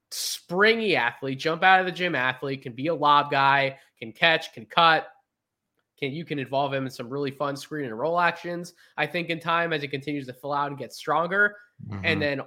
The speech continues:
Speaker 1: all of the defense that you get with, he's, is he the, I think he's the best perimeter defender in this draft class.
Speaker 2: Man,
Speaker 1: I, I,
Speaker 2: I,
Speaker 1: I would
Speaker 2: I,
Speaker 1: have
Speaker 2: I
Speaker 1: to
Speaker 2: don't
Speaker 1: say
Speaker 2: know.
Speaker 1: yes.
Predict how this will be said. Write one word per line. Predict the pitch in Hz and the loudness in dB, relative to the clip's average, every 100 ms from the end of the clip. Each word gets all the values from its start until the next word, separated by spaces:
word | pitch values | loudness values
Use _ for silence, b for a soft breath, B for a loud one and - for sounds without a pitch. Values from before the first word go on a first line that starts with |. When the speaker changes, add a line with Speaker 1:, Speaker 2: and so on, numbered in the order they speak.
| _ - | _ -6
Speaker 1:
all | 156 165 170 165 | 2 6 6 2
of | 143 | -2
the | 139 | -8
defense | 131 131 120 117 107 - - - _ _ _ _ _ | -8 -8 -8 -10 -12 -14 -18 -18 _ _ _ _ _
that | 143 131 | -6 -4
you | 147 | -6
get | 143 135 | -4 -2
with, | 123 127 | -2 -6
he's, | 135 151 - _ | -6 -8 -10 _
is | 175 - | -4 0
he | 294 | 0
the, | 285 160 - - | 0 -4 -10 -6
I | 160 | -4
think | - 294 | -2 0
he's | 330 - | 0 0
the | 165 | 0
best | 170 165 | 0 0
perimeter | 180 165 151 | -2 0 -2
defender | 131 - 180 - - _ _ _ _ _ _ - | -4 -4 -6 -6 -14 _ _ _ _ _ _ -8
in | 147 | -8
this | 120 | -6
draft | - 151 156 | 0 0 0
class. | - 101 - - _ _ _ _ | -4 -14 -18 -20 _ _ _ _
Speaker 2:
Man, | 110 196 202 | 6 6 8
Speaker 1:
I, | |
I, | - 110 | 6 6
Speaker 2:
I, | 170 247 | 6 6
Speaker 1:
I | |
would | 196 | 4
Speaker 2:
I, | - | 4
Speaker 1:
have | 190 | 6
Speaker 2:
I | 107 | 6
Speaker 1:
to | |
Speaker 2:
don't | 113 95 | 4 2
Speaker 1:
say | |
Speaker 2:
know. | 95 | 0
Speaker 1:
yes. | 90 87 - | 0 -2 -10